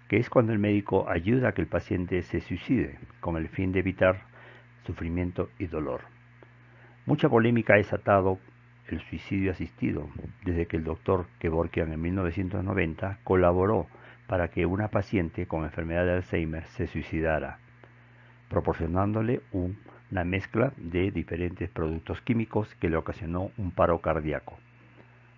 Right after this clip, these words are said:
Para analizar el suicidio asistido desde el punto de vista ético, debemos separar el suicidio en sí mismo y la colaboración del médico en este procedimiento.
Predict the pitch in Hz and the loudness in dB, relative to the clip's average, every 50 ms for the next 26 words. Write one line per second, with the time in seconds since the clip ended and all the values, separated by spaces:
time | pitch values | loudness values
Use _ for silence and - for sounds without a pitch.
0 | - - - 101 95 98 98 95 95 98 - - 147 135 123 110 - 101 92 - | -12 -6 0 2 4 4 4 2 0 -2 0 0 2 2 0 0 -2 -6 -4 -2
1 | 117 107 104 98 - - 90 - - - 107 95 85 85 92 98 - - 85 82 | 0 2 2 2 0 -2 -8 -8 -4 -2 -2 0 0 0 -4 -4 -8 -6 -4 -4
2 | 80 82 - - 101 101 98 95 87 85 90 90 - - - 87 87 85 - 101 | -4 -4 -4 -4 -4 -2 -2 -2 -2 -2 -2 -4 -2 -2 0 0 0 0 -2 -6
3 | - - 104 123 131 - - 90 90 92 101 107 113 110 - 110 - - 98 92 | -4 -4 -4 -4 -4 -6 -6 -4 -4 -4 -2 -4 -6 -6 -6 -8 -2 0 2 4
4 | 95 95 101 - - - - - - - - _ 110 92 85 - - 92 82 - | 4 4 2 0 -8 -16 -18 -18 -20 -20 -4 _ 0 0 0 -2 -4 -6 -6 -2
5 | - 135 143 - - 131 104 87 - - 95 92 95 92 87 82 92 90 92 95 | 2 2 2 4 4 2 2 2 0 -2 -2 0 0 0 0 -2 0 0 0 -2
6 | - - - 107 101 85 85 80 - 85 80 78 78 76 78 78 71 - - 113 | -2 -2 -2 0 2 2 2 2 2 0 0 0 0 -2 -2 -4 -6 -4 -4 -4
7 | 135 160 - 101 90 85 92 95 95 95 95 95 - 101 98 - - - 95 82 | -2 -2 0 -2 -2 0 0 0 0 0 0 0 0 0 0 0 -4 -8 -6 -6
8 | 82 - - 80 - 85 80 - - 82 78 76 78 80 73 71 73 - - - | -6 -6 -6 -8 -6 -6 -8 -6 -4 -4 -4 -4 -4 -6 -6 -8 -12 -14 -20 -20